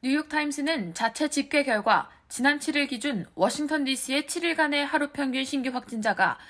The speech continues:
이 주 전보다 백육 퍼센트, 뉴욕시에서는 오십일 퍼센트 각각 증가했다고 보도했습니다.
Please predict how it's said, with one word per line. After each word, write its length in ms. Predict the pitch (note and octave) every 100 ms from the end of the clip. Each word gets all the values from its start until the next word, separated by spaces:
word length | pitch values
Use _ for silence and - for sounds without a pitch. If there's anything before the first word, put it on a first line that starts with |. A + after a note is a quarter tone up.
| - -
이 100 | G3+
주 140 | B3+
전보다 580 | B3 A#3 G#3+ A#3+ A3+ -
백육 340 | - B3 G3+ G#3+
퍼센트, 520 | D4+ C4+ A3 - D3 - _ _
뉴욕시에서는 840 | G3+ B3 B3 C4 A#3+ A#3 C4 A3+ -
오십일 460 | F#3 G#3 C#4+ C#4+
퍼센트 560 | D#4 E4 C#4+ A3+ C4+ D4
각각 400 | - G#3 G#3+ G3+
증가했다고 680 | - B3 C#4+ B3 - F#3 A#3+
보도했습니다. 760 | A#3 F#3+ F3 F3+ D3+ - -